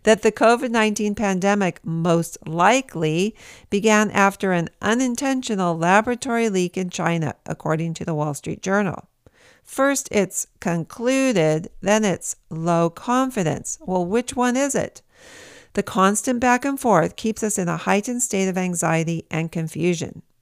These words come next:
An example of the contradictions they feed us is how lab-grown meat is supposed to be healthy, while at the same time, it's made from precancerous and cancerous animal cells.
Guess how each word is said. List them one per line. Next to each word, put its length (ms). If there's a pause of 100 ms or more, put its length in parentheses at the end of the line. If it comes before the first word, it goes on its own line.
(480)
An 140
example 840
of 200
the 80
contradictions 960
they 180
feed 360
us 380
is 180
how 200
lab-grown 920
meat 340
is 140
supposed 440
to 80
be 120
healthy, 520
while 200
at 140
the 80
same 320
time, 380 (320)
it's 320
made 480 (240)
from 260
precancerous 1200
and 220
cancerous 720 (100)
animal 800
cells. 880